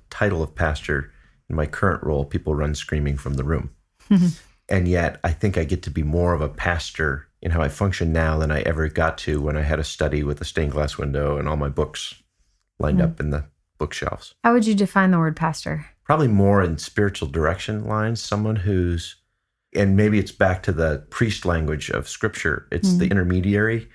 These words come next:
Speaker 2: Mm.
Speaker 1: It'd be the person trying to pay attention to what God's doing in a situation and inviting people into that reality, or maybe pointing that out, or in some cases not pointing it out,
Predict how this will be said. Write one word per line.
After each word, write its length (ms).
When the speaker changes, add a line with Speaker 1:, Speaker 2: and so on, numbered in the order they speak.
Speaker 2:
Mm. 240
Speaker 1:
It'd 200
be 100
the 120
person 600
trying 280
to 40
pay 260
attention 360
to 60
what 200
God's 340
doing 280
in 80
a 40
situation 840
and 140
inviting 480
people 640
into 360
that 360
reality, 500
or 120
maybe 240
pointing 440
that 180
out, 340
or 400
in 160
some 240
cases 340
not 340
pointing 300
it 80
out, 320